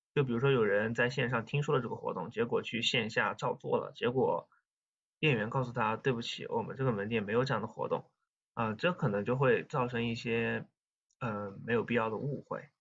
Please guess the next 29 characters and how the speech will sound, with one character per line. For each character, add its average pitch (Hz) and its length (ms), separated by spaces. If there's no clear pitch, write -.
所 123 180
以 123 240
对 135 180
于 120 100
社 147 160
死 123 120
营 110 80
销 113 100
来 107 100
说， 120 140
组 - 220
织 - 120
力 127 200
是 92 400
非 131 120
常 120 140
重 139 160
要 90 220
的。 - 160
那 123 80
么 123 100
第 139 160
二 147 160
点 92 240
就 107 180
是 104 520
多 143 240
组 - 200
合， - 340